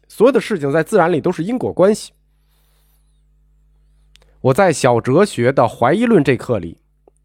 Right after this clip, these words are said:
多次提到过英国的哲学家，就是怀疑论哲学家休谟，大卫休谟。休谟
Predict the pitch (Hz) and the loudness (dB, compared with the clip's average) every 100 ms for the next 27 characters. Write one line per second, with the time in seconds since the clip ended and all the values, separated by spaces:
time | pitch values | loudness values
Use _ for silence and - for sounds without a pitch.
0 | - 226 226 - - 135 - - 127 143 | 0 4 4 2 -4 -4 -4 -6 -2 0
1 | 113 113 101 165 214 170 101 104 101 87 | 0 -4 -4 -4 -4 -4 -4 -4 -4 -8
2 | _ _ _ - 117 117 92 92 _ _ | _ _ _ -4 -2 -2 -6 -10 _ _
3 | - 101 87 - 117 208 226 160 107 98 | -8 -6 -6 -2 0 2 2 2 0 -6
4 | 95 92 101 87 107 - 147 147 - - | -8 -6 -6 -6 -8 -4 -2 -4 -8 -4
5 | 156 120 107 101 123 135 - _ _ _ | -2 -2 -4 -6 -6 -8 -12 _ _ _
6 | _ _ _ _ _ _ _ _ _ _ | _ _ _ _ _ _ _ _ _ _
7 | _ - 277 277 285 208 | _ 2 4 6 6 4